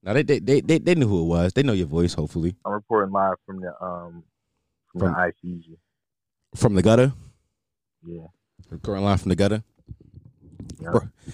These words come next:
Speaker 1: bro, how this quarantine treating you?
Speaker 2: Yo, I mean, besides the paranoia, like, I be feeling good, bro. I really like this. I've been getting some quality time in, watching my shows,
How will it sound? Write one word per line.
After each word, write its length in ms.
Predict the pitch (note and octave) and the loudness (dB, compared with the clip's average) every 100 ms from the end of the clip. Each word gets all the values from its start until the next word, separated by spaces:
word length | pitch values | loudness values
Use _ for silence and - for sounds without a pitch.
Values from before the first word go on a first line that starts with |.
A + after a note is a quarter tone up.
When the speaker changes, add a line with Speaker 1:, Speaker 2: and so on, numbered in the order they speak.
| - | 0
Speaker 1:
bro, 100 | C3 | 4
how 80 | E3+ | 4
this 140 | E4 | 2
quarantine 380 | - D#3 D3+ A2 | 4 4 6 4
treating 220 | G2 F2 E2 | 2 0 0
you? 140 | D2+ - - _ _ _ _ _ _ _ _ _ _ _ _ _ _ - | -4 -8 -20 _ _ _ _ _ _ _ _ _ _ _ _ _ _ 2
Speaker 2:
Yo, 440 | B2 D#3 D#3 C#3 - | 4 6 6 4 2
I 80 | C3+ | -2
mean, 240 | D3 C3+ | -2 -2
besides 500 | G#2+ - C3+ D#3 D3 C3 | -6 0 4 4 2 -4
the 80 | B2+ _ | -10 _
paranoia, 760 | A#2 B2+ A#2+ A2+ B2 C3+ C#3 C#3+ _ _ _ _ | -4 -4 -4 -6 -4 -4 -6 -12 _ _ _ _
like, 240 | E2+ E2+ - | -20 -20 -10
I 60 | F2+ | -8
be 180 | F2 F#2+ - | -6 -8 -6
feeling 300 | G2 F2+ E2+ | -4 -4 -6
good, 300 | F2 A2 G#2+ | -2 0 0
bro. 220 | F#2 F#2 | -2 -2
I 120 | F#2+ F#2 | 0 0
really 220 | G2 G2 | 0 -2
like 200 | F2+ G2 - | 0 -2 -4
this. 100 | E2+ - | -14 -10
I've 120 | F2+ | -8
been 120 | F2+ | -8
getting 360 | F2+ F#2+ F#2 F2+ - _ _ _ | -8 -8 -8 -10 -14 _ _ _
some 120 | F2 E2+ | -8 -2
quality 500 | G2+ G2+ G#2 G2+ G2+ | 2 4 4 2 0
time 260 | G#2 G2+ G2+ | 0 0 -2
in, 320 | G2+ G2+ G2 - _ _ | -4 -6 -8 -14 _ _
watching 360 | F#2 G2 - | -6 -6 -6
my 120 | F#2+ F2+ - | -10 -10 -6
shows, 360 | G2 G2+ G2+ | -2 -2 -2